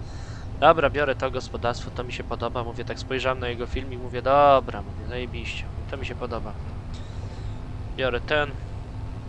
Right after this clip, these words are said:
To gospodarstwo na moją serię.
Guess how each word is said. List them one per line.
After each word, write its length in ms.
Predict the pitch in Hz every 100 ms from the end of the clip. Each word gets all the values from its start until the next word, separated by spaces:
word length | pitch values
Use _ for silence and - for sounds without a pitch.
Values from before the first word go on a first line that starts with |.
| - - - - - - - - - - -
To 100 | 143
gospodarstwo 800 | 131 131 - 120 143 147 - 143
na 100 | 127
moją 260 | 131 127
serię. 580 | 123 - 160 147 143 139